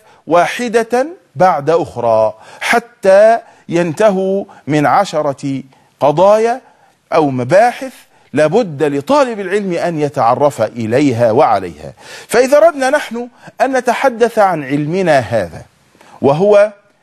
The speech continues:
علم البصائر القرآنية، بعض الناس يطلق عليه اسم علم القواعد القرآنية،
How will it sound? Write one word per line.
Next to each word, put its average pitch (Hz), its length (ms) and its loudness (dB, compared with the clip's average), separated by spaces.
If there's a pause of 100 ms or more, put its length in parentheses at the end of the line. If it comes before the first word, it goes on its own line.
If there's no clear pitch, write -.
(100)
علم 196 640 -2 (600)
البصائر 143 960 0 (300)
القرآنية، 92 880 -6 (1500)
بعض 247 220 2
الناس 247 420 0
يطلق 226 640 0
عليه 196 840 0
اسم 156 280 -6
علم 185 460 2
القواعد 165 920 2
القرآنية، 95 840 -12